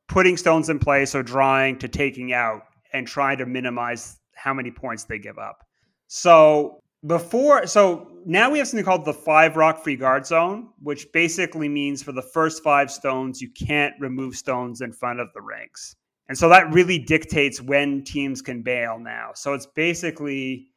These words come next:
so basically the, the normal bail shot would be a run back, which means hitting a guard in front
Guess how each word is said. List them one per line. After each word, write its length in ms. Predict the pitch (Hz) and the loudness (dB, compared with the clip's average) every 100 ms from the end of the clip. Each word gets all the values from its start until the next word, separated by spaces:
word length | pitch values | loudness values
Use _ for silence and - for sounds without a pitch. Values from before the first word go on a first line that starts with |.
| _ - | _ -4
so 160 | 175 | -2
basically 760 | 151 202 202 196 170 156 - - - 120 | 2 2 2 0 2 0 -2 -16 -20 -6
the, 360 | 156 151 160 135 | -4 -2 -6 -4
the 120 | 156 | -4
normal 720 | 151 170 185 185 160 123 113 - | 0 0 2 2 0 -2 -8 0
bail 340 | 151 160 151 | 6 6 6
shot 480 | 151 151 131 123 - 135 | 2 0 2 2 -2 -10
would 140 | 131 | -10
be 160 | 127 135 | -6 -4
a 60 | 127 | -2
run 320 | 123 135 147 | 0 0 2
back, 380 | 156 180 190 143 | 2 2 -2 -8
which 220 | 131 143 | -10 -6
means 220 | 139 127 | -4 -4
hitting 440 | - 165 170 170 | -2 0 2 2
a 80 | 139 | 2
guard 420 | 131 139 139 139 | 2 6 8 8
in 120 | 135 123 | 4 -6
front 440 | - 131 127 | -4 -2 -2